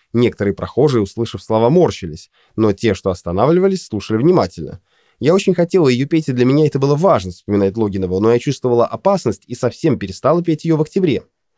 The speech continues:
Ира бывала практически на всех уличных выступлениях дочери. Проблемы в её репертуаре она не видела. «Хоть бы одно предупреждение от неё поступило», со смехом говорит Диана. «Если бы она мне сказала: 'Вот есть песни, из-за них у нас порушится жизнь'», не было ни одного разговора.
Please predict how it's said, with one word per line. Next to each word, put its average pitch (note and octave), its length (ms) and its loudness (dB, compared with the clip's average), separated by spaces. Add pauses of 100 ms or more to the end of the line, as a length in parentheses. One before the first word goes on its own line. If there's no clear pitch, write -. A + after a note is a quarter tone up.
(220)
Ира G3 240 2
бывала D3+ 360 4
практически C3 580 -2
на C#3+ 120 2
всех B2 320 -4
уличных B2+ 400 -2
выступлениях A2+ 540 -2
дочери. G2 440 -4 (220)
Проблемы G#2+ 440 2
в - 20 -6
её F#2+ 180 -2
репертуаре A2+ 520 2
она A2+ 100 4
не D3 160 4
видела. F2+ 400 -6 (260)
«Хоть F3+ 220 0
бы F#3 80 4
одно G3 180 2
предупреждение F3+ 720 2
от G2 100 -4
неё G#2+ 140 2
поступило», G2+ 520 -4
со G2 140 -4
смехом G2+ 360 -4
говорит G2 280 0
Диана. E2+ 340 -4 (180)
«Если D3 200 -4
бы E3+ 80 2
она D#3+ 120 4
мне D#3 140 4
сказала: B2+ 500 0 (220)
'Вот D3+ 260 0
есть D#3+ 280 0
песни, F3 500 0 (100)
из-за A#2+ 260 2
них D#3+ 180 2
у D#3 40 6
нас C#3 180 2
порушится C3+ 560 0
жизнь'», F#2 380 -4 (240)
не C#3 160 2
было A#3+ 180 2
ни F3+ 60 4
одного B2 320 2
разговора. C3+ 580 0